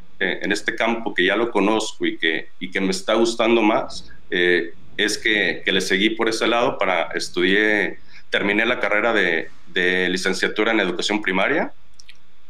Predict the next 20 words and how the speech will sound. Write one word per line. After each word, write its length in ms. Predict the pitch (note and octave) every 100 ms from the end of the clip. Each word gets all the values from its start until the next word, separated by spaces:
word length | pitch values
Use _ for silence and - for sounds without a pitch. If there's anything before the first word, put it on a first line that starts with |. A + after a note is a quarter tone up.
| -
Y 180 | G2 F#2+
como 240 | G2+ G#2
te 120 | G#2 G2+
comentaba, 680 | G2+ G2 A#2+ B2 A2+ - -
tú 380 | A#2 B2 B2
salías 580 | B2 B2+ A2+ A#2+ A#2+ A#2
de, 460 | G2+ F2+ F2 E2 - - -
de 80 | F#2+
tu, 640 | - E2+ F2 E2+ E2 D#2 - - - - - - - -
de 80 | A2
tu 140 | G2+
carrera 600 | G#2+ A#2+ C3 C#3+ D#3+ D#3+
y 460 | G2+ G2 F#2 F#2 F2+
automáticamente, 880 | F2+ F2 F#2+ G2+ A2 A2 G#2+ G#2+ A2+
pues, 200 | G#2 -
te 60 | F2+
asignaban 500 | F2 F#2 F#2 G2+ G2
un 120 | F#2+
lugar 280 | F#2+ F#2 F#2
de, 320 | F#2+ E2+ D2+